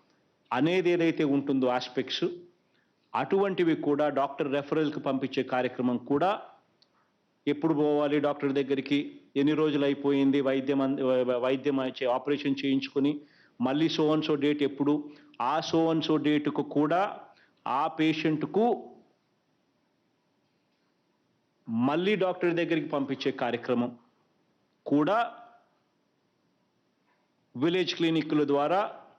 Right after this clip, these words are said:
ఈ కార్యక్రమం ద్వారా జరుగుతుంది. ఆ అటువంటి పేషెంట్ల వివరాలు కూడా డీటెయిల్స్ నోట్ చేసుకోవడం, ఆ పేషెంట్ కూడా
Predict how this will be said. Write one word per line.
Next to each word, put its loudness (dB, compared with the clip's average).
ఈ 0
కార్యక్రమం 0
ద్వారా 2
జరుగుతుంది. -4
ఆ 0
అటువంటి -2
పేషెంట్ల 0
వివరాలు 0
కూడా -2
డీటెయిల్స్ -2
నోట్ 0
చేసుకోవడం, 0
ఆ 0
పేషెంట్ 2
కూడా 0